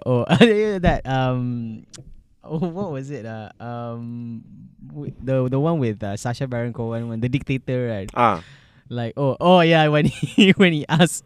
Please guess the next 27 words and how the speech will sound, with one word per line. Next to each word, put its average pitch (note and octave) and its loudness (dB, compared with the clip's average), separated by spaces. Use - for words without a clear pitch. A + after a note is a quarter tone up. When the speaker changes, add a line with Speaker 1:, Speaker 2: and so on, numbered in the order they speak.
Speaker 1:
the, C3 0
the B2+ 4
woman, C3+ 2
the B2+ 0
pregnant C#3 4
woman, C#3 0
"Is E3+ 8
it - 6
mi-, D#3 0
is D#3+ 6
it F#3 8
a D3 4
boy C#3+ 6
<laughs> - -2
or D#3+ 6
is C#3+ 6
it D3 4
an C#3+ 2
abortion?" C3+ 6
Speaker 2:
<laughs> - -
Yeah. G3 6
Okay, C#3 6
I - 8
know C3+ 6
what F3 4
you A#2 2
mean. B2 2